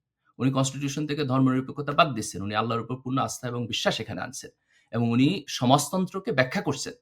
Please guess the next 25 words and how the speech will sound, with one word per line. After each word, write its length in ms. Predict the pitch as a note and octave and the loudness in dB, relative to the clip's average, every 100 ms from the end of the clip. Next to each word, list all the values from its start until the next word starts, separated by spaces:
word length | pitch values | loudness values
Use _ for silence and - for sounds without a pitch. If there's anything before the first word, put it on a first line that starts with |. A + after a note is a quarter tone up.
| - | -14
যে 60 | |
সমাজতন্ত্র 600 | - A2+ A#2+ A#2+ D3 D3+ | -10 -4 -4 -4 -8 -8
হলো 180 | E3 - | -8 -6
শুধুমাত্র 500 | - C3 C3 D3 - | -6 -4 -2 -2 -4
অর্থনৈতিক 460 | C#3 - C#3+ C#3 C#3+ | -6 -4 -6 -6 -6
সুবিচারের 460 | - F#3 B2 G2+ G2 | -2 -2 -2 -4 -6
অর্থে। 280 | - - - _ _ _ _ _ _ - | -12 -18 -20 _ _ _ _ _ _ -4
তো 80 | - | 4
এই 180 | D#3 F#3+ | 6 6
যে 100 | B3+ | 4
কনস্টিটিউশন 640 | F3 D3+ - G3 - B3 | 2 0 -2 -6 -2 0
পরিবর্তন 460 | G3 C#3+ D3 G#3+ | 2 2 2 0
করলেন 340 | G3 A2 - - - | -2 -2 -4 -8 -8
এবং 240 | A#2+ B2+ | -4 0
তার 200 | C3 B2+ | 2 2
মধ্য 320 | D3 B2 C3 D#3 | 2 -2 -2 -4
দিয়ে 280 | G3+ A3+ | -2 -2
বাংলাদেশি 560 | F#3 B2 B2 B2 C3 F3 | 2 2 2 0 -4 -4
জাতীয়তাবাদকে 920 | B2 - B2+ B2 C#3 D#3+ - A3 G#3+ | -4 -4 -4 -4 -4 -4 -6 -6 -4
উনি 300 | C#3+ B2 C3 | -2 -2 -2
কয়েন 260 | - C#3 D3+ | 4 6 6
করলেন, 340 | - - - - | 2 -10 -12 -12
এই 100 | A2+ | -12
যে 120 | A2 | -8
টার্মটা, 420 | - A#2+ G2+ | 0 0 0